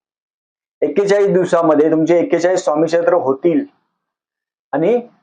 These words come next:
नामस-, नामस्मरण आहे ते जास्त करावं. नामस्मरण महाराजांना खूप आवडतं. एक्केचाळीस दिवसामध्ये तुम्हाला जेवढ्या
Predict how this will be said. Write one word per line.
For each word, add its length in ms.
नामस-, 580
नामस्मरण 640
आहे 240
ते 80
जास्त 380
करावं. 300
नामस्मरण 540
महाराजांना 580
खूप 240
आवडतं. 360
एक्केचाळीस 360
दिवसामध्ये 520
तुम्हाला 240
जेवढ्या 580